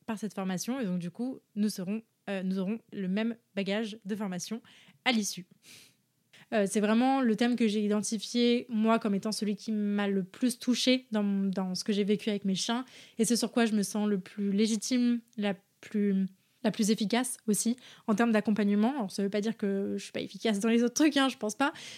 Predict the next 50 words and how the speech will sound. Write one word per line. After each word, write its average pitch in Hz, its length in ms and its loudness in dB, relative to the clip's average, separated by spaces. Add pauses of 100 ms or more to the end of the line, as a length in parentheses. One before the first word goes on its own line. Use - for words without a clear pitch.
(140)
Mais, 240 320 8
euh, 208 280 6
mais 214 60 4
en 214 80 4
tout 240 80 0
cas, 262 160 4
c'est, 226 260 0
voilà, 196 220 -2
c'est - 220 -4
un 208 60 4
sujet 214 200 2
que 233 100 0
je - 60 -2
commence 214 260 -2
à 202 60 0
bien 185 260 2
connaître, 226 360 -2
à 208 40 -2
bien 214 140 -2
maîtriser, 214 500 0
déjà 202 160 -8
parce 202 140 -10
que 208 100 -6
j'ai 196 100 -2
eu 190 60 -2
deux 202 160 2
chiots 226 320 2 (520)
avec 208 280 -4
lesquels 220 400 2
j'ai, 196 340 2
euh, 190 260 0
j'ai 190 120 -4
galéré, 214 500 4
alors 190 220 0
plus 196 320 -6
l'un 220 420 2
pour 220 340 -6
l'un 226 160 0
que 214 120 -2
pour 196 200 -4
l'autre. 226 300 0 (340)
Euh, 196 680 0
mais, 220 280 4
euh, 208 120 4
voilà, 185 180 0
du 180 100 -2
coup, 240 100 0
j'ai 220 140 4
deux 226 200 6
expériences 214 440 0